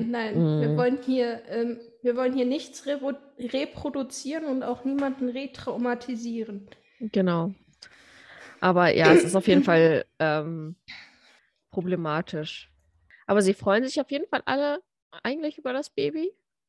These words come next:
Speaker 1: dass es jetzt da ist.
Speaker 2: Mhm.
Speaker 1: Und ja, eben. Jim, äh, Lukas sagt auch Gemeinheit, wie kann man das, äh, in einem Paket verschicken? Also ist da ganz bei dir, Friederike.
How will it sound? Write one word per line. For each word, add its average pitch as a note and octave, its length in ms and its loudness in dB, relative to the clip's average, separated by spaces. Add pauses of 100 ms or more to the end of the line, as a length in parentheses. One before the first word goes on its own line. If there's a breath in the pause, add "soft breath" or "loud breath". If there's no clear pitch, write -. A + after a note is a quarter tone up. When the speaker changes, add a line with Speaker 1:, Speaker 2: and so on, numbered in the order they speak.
(140)
Speaker 1:
dass B3 160 -10
es B3+ 80 -8
jetzt G#3+ 260 -4
da G3+ 220 2
ist. - 280 -6 (360)
Speaker 2:
Mhm. B3+ 380 2 (1120 soft breath)
Speaker 1:
Und D#3+ 480 -4
ja, E3+ 220 -6 (500)
eben. F3 380 -10 (1500 soft breath)
Jim, F3+ 200 0 (100)
äh, D#3+ 640 4 (380)
Lukas F3 260 -2
sagt - 180 -8
auch - 120 -20
Gemeinheit, D#3 500 -4
wie E3 60 -12
kann F3+ 160 -10
man D#3+ 120 -4
das, - 400 -6 (840)
äh, F3 280 0
in E3 200 0
einem D#3 240 0 (240)
Paket F#3+ 420 4
verschicken? F3+ 580 0
Also D3+ 220 2
ist - 200 0
da D#3+ 60 0
ganz E3+ 220 0
bei D#3 120 -6
dir, D#3 160 -6
Friederike. D3+ 580 -8